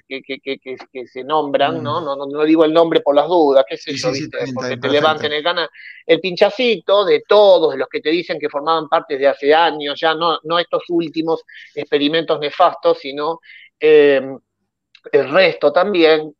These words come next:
Speaker 1: que dicen que hacen prevención, eh, no está demostrado, no está demostrado. Entonces, eh, la prevención, ¿sabés cómo la haces? Primero que no tiene que haber ningún laboratorio para hacer prevención.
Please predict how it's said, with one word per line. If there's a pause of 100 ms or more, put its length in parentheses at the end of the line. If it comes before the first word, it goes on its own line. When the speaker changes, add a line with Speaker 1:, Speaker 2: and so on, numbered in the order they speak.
Speaker 1:
que
dicen
que
hacen
prevención, (460)
eh,
no
está
demostrado, (160)
no
está
demostrado.
Entonces, (420)
eh,
la
prevención,
¿sabés
cómo
la
haces? (760)
Primero
que
no
tiene
que
haber
ningún
laboratorio
para
hacer
prevención.